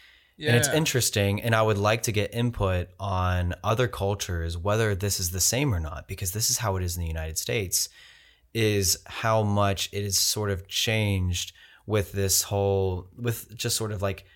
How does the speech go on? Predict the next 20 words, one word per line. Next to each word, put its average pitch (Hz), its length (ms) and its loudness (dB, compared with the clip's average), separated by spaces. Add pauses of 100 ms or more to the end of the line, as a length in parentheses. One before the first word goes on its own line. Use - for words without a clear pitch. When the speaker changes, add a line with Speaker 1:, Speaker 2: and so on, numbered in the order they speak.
(160)
Speaker 1:
maybe 117 220 0
the 104 140 -2
demand 92 560 0
for 92 180 -6
work 85 380 -4
and 98 180 -2
the 92 60 -2
demand 87 420 -2
for 92 120 -6
different 87 340 -6
types 82 260 -4
of 92 140 -6
work 98 300 -4
might 95 180 -2
have 98 160 -2
something 95 260 -2
to 98 80 -4
do 101 140 -2
with 98 160 -6
it. 104 200 -2